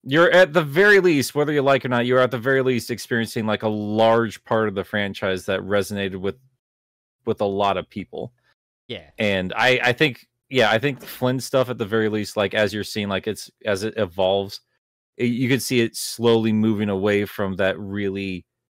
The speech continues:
Speaker 1: heavy drama nonsense. Like, he does, you know, focus up on Sonic and Sally's relationship a little bit later on, but
Speaker 2: The
Speaker 1: the
Speaker 2: funniest
Speaker 1: primary
Speaker 2: shit
Speaker 1: focus is the fun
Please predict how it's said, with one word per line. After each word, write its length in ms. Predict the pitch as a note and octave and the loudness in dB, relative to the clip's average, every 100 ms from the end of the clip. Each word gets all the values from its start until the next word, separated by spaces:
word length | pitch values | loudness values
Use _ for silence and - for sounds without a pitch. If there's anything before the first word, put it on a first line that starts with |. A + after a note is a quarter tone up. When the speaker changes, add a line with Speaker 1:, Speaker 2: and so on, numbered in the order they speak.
| _ | _
Speaker 1:
heavy 320 | - G2+ G#2+ | -2 -2 -2
drama 520 | F2+ F#2+ F#2+ F#2+ F2+ E2+ _ F#2+ | -4 -2 0 0 -4 -6 _ -8
nonsense. 840 | F#2+ F#2+ F#2 - G2 F2+ E2+ - _ _ _ - | -4 -2 -2 -4 -6 -6 -8 -16 _ _ _ 0
Like, 180 | A#2+ | 0
he 80 | - | 0
does, 320 | C#3+ D3+ - - | 2 2 0 -6
you 120 | B2+ | -2
know, 200 | A#2 A2 | 0 0
focus 320 | - A2+ G#2+ | 0 -6 -4
up 100 | A2+ | -2
on 220 | G#2+ G2+ F#2+ | -2 -2 -4
Sonic 340 | - G2+ G2 | -4 -4 -4
and 80 | F#2 | -8
Sally's 320 | G2 F#2+ F2 | -4 -4 -4
relationship 600 | F#2+ F#2 - G2 - F2+ | -4 -4 -6 -10 -8 -8
a 40 | |
little 180 | F#2+ F#2 | -6 -6
bit 100 | F2+ | -4
later 240 | F#2 F2+ F2 | -4 -4 -4
on, 180 | F2 E2+ | -6 -4
but 280 | F2+ F2 _ _ _ - | -4 -4 _ _ _ -14
Speaker 2:
The 60 | - | -12
Speaker 1:
the 40 | |
Speaker 2:
funniest 380 | - D#3+ B2+ F3 | -8 -4 -4 0
Speaker 1:
primary 360 | C#3+ B2+ B2+ A2 | 2 2 2 0
Speaker 2:
shit 120 | A2 | 0
Speaker 1:
focus 460 | A#2 - F#2+ - | 0 0 -6 -6
is 240 | B2 G2+ - | -4 -4 -2
the 160 | G#2 F2 | -4 -4
fun 460 | - F#2+ E2 E2+ | -2 -2 -2 -10